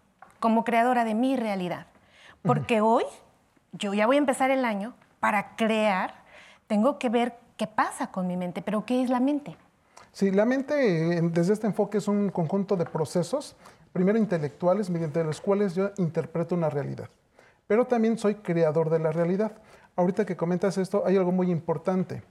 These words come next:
Speaker 2: Cuando yo genero un estigma en mi mente, a partir de ahí me interpreto e interpreto lo que me rodea, ¿no?
Speaker 1: Es decir, ese estigma podría ser,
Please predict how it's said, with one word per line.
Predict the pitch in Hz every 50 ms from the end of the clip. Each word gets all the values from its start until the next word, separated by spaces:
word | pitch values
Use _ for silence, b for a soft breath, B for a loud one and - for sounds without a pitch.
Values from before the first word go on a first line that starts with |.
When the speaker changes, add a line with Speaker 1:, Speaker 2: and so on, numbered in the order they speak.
| b b b b b b b _ -
Speaker 2:
Cuando | 180 170 180 170 190
yo | 190 196 226 226 226
genero | 226 208 214 208 214 214 214
un | 208 202 208
estigma | 185 196 - 214 196 170 196 196
en | 196 196
mi | 190 190
mente, | 196 190 185 170 - 185 240 233 - b b b b b _ -
a | 165 -
partir | - 175 - - 214 214
de | 196 202
ahí | 202 208
me | 208 196 175
interpreto | 165 156 151 - 170 151 147 - 196 202 196 - -
e | 202 185
interpreto | 160 - 170 147 147 185 175 190
lo | 180 165 156
que | - 151
me | 151 147
rodea, | 135 147 151 165 175 165 131 123 127
¿no? | 127 147 185 208 - _ B B B B B B B B
Speaker 1:
Es | 262 285 220
decir, | 262 269 - 269 226 208 - - - - - _ -
ese | 247 240 - 190
estigma | 190 - 311 285 247 269 262 214
podría | - 214 208 220 240 240 233 220
ser, | - 247 233 220